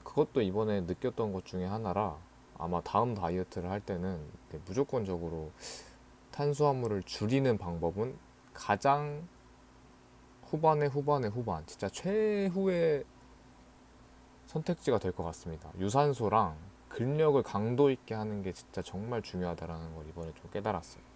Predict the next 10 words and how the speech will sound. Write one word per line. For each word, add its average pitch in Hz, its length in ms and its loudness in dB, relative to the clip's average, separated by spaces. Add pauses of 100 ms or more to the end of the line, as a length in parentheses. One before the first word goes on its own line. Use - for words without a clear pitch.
(920)
네, 87 80 -4
어쨌든 90 320 -2
이 87 100 0
정도 120 260 4
몸 90 220 0
상태였고 110 720 -2 (2250)
진행하면서도 123 800 2
뭐 90 200 0
만족스럽진 107 680 0
않았지만 95 680 -4